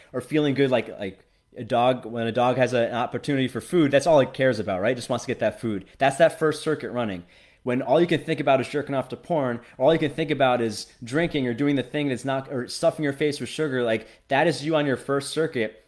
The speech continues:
your primal infant circuit, thinking, "I need something to self-soothe. I need something to medicate myself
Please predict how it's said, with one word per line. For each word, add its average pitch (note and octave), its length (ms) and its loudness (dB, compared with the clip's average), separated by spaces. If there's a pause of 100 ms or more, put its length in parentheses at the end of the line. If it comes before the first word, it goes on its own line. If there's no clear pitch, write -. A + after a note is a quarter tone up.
your A2+ 100 -8
primal D3 480 -2
infant D#3+ 380 -4
circuit, B2+ 320 -4
thinking, C3+ 340 -4 (240)
"I A#2 80 -4
need C#3+ 220 0
something C#3 320 -2
to B2 40 0
self-soothe. A#2+ 560 -2
I G#2+ 80 -6
need D3 160 0
something C#3+ 300 -4
to A#2 140 -4
medicate B2 480 0
myself G#2+ 520 -2